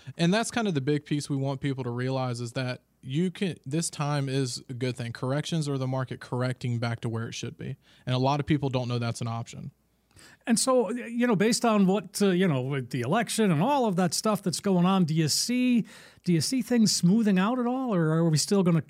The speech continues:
Speaker 2: continue to have this volatility and continue to have the inflation and all of the things that seem to, uh, upset people?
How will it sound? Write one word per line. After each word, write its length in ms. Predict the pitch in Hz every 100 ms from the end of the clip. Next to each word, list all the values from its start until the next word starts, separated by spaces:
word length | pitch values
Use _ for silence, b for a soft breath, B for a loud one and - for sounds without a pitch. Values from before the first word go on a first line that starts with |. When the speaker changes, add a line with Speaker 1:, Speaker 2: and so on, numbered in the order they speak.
| _ _
Speaker 2:
continue 460 | 165 151 - 214 180
to 100 | 175
have 220 | 165 160
this 100 | 156
volatility 720 | 147 165 151 - 175 165 165
and 140 | 143 120
continue 440 | 123 - 190 175
to 100 | 165
have 220 | 151 160
the 100 | 147
inflation 640 | 147 139 160 151 143 147 131
and 140 | 98 b b b b -
all 180 | 170 175
of 60 |
the 120 | 151
things 320 | - 165 160 147
that 120 | 139
seem 280 | - 165 156
to, 320 | 156 139 139
uh, 60 | 120 b _ -
upset 400 | 165 - 185 -
people? 280 | 117 -